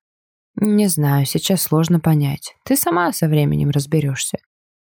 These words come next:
«Понятно», вздохнула я, сыто отвалившись в кресле. «Ну что, переодевайся, я покажу тебе фронт работ?» спросил меня мужчина. «Ага», кивнула я и, встав, пошла одевать свою вчерашнюю одежду, хотя совершенно не хотелось это делать.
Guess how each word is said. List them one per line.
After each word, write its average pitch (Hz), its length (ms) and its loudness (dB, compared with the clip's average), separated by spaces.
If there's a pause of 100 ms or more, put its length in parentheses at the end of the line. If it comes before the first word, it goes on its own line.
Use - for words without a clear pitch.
(340)
«Понятно», 160 840 2
вздохнула 147 580 0
я, 220 360 0
сыто 190 380 -2
отвалившись 170 680 -2
в - 80 -18
кресле. - 500 -6 (500)
«Ну 196 100 2
что, 175 180 -2
переодевайся, 170 680 0
я 175 140 4
покажу 170 320 -2
тебе 175 220 -4
фронт 180 280 -2
работ?» 190 400 -2 (380)
спросил 185 500 0
меня 185 260 4
мужчина. - 560 -4 (420)
«Ага», 277 380 -2
кивнула 170 460 2
я 254 280 0
и, 185 100 2
встав, - 380 -2
пошла 214 340 -2
одевать 196 420 0
свою 185 320 2
вчерашнюю 185 640 0
одежду, 143 440 0 (300)
хотя 180 280 -2
совершенно 180 640 0
не 160 160 2
хотелось 208 520 0
это 175 160 -2
делать. 139 460 -4